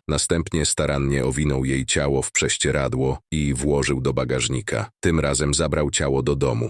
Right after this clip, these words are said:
najpierw zatrzymując się w sklepie wideo, aby wypożyczyć kamerę. W domu rozebrał ją i położył na stole z rozłożonymi nogami. Dwa dni później, gdy zapach rozkładającego się ciała stawał się nie do zniesienia,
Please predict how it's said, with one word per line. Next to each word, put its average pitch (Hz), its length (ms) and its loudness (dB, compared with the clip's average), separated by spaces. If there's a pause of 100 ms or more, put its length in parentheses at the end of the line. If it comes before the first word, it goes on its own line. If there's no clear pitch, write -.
najpierw 73 520 0
zatrzymując 71 720 0
się 71 160 0
w - 60 -2
sklepie 76 400 0
wideo, 67 600 0
aby 65 280 -2
wypożyczyć 73 640 -2
kamerę. 65 460 -2 (200)
W 65 60 -4
domu 73 380 2
rozebrał 71 560 2
ją 82 400 2 (160)
i 78 120 -2
położył 71 500 0
na 64 120 0
stole 69 440 0
z 64 80 0
rozłożonymi 67 680 0
nogami. 104 540 -2 (1120)
Dwa 104 240 2
dni 104 220 4
później, 71 580 2
gdy 73 240 0
zapach 98 440 0
rozkładającego 82 880 2
się 73 180 2
ciała 92 320 2
stawał 90 420 0
się 82 200 2
nie 98 200 4
do 98 100 4
zniesienia, 87 640 2